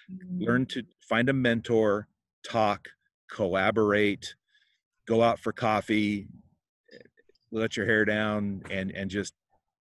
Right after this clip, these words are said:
Speaker 2: vent away, because these are tough times right now, and you really do need to talk to someone. Um, my, my wife, uh, my, one of my favorite sayings is, "Contrary to my wife's opinion, I don't know it all, but I'll surround myself with people who do," and
Speaker 1: Oh.
Speaker 2: take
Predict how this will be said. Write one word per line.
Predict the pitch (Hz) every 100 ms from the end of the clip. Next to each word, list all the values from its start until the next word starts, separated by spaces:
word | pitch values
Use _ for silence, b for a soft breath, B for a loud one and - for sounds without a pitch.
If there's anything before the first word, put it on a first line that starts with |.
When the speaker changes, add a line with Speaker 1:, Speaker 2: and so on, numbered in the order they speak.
| _ _ _
Speaker 2:
vent | 95 87 104 107
away, | 113 101 92 76 73 - B B B
because | 101 107 98 90 - b
these | 104 107
are | 110
tough | 131 117
times | 139 123 123
right | 104 87
now, | 95 92
and | 95
you | 95
really | 95 110 110 110 110 110 110 98
do | 113 110
need | 101 95
to | -
talk | 101 87
to | -
someone. | - 90 80 85 B B B
Um, | - 90 87 _ -
my, | 101 92
my | 104
wife, | 104 113 - _ _ _ _ -
uh, | 78
my, | 95 -
one | 120 131
of |
my | 123
favorite | 113 127 123
sayings | - 123 123 120
is, | 104
"Contrary | - 120 123 - 120
to | 113
my | 107
wife's | 107 107 98
opinion, | - 110 110 98
I | 101
don't | 104
know | 92 98
it | 101
all, | 98
but | 98 87
I'll | 85
surround | - 90 98
myself | 95 - 95 95
with | 87
people | - 90 87
who | 98
do," | 90 78 73 _ b b -
and | 196 196
Speaker 1:
Oh. | 190 359
Speaker 2:
take | 349